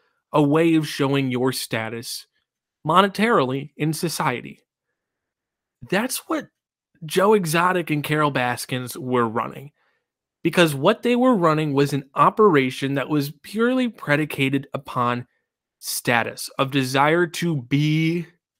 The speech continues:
something set aside from the rest of the general public, right? Zoos,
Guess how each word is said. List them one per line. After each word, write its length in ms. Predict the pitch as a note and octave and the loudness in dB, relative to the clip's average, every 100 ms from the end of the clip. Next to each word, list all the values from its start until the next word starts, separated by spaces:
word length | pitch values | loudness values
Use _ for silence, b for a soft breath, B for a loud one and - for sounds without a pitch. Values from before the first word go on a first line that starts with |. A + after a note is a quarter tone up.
| _ _ _ _ | _ _ _ _
something 760 | - - E3 D#3 D3+ C#3 C#3 D3 _ _ _ _ _ _ _ _ _ _ - - - _ - | -10 0 0 0 -2 -2 -2 -8 _ _ _ _ _ _ _ _ _ _ -20 -20 -20 _ -14
set 400 | D#3+ - - F#3+ | -8 -6 -2 2
aside 580 | F#3 - C#3+ C3 C3+ C#3 _ _ _ | 2 0 0 0 -2 -8 _ _ _
from 220 | D#3+ D3+ | 0 2
the 100 | D3 | 2
rest 400 | C3+ C3 C3+ - _ - | 2 0 -2 -10 _ -6
of 260 | C#3 B2+ - _ _ _ _ - | -4 -4 -12 _ _ _ _ -4
the 60 | F3 | -2
general 440 | C3+ D3+ B2+ C#3 | 2 2 2 0
public, 560 | C#3 C#4 B3 - - - _ _ _ _ - | -2 -2 -2 -6 -20 -20 _ _ _ _ -2
right? 320 | C3 D#3 - _ _ _ - | 0 0 -6 _ _ _ -12
Zoos, 680 | C#3 C#3+ F3+ C4+ D4 C#4+ - | -8 -2 2 2 2 -2 -10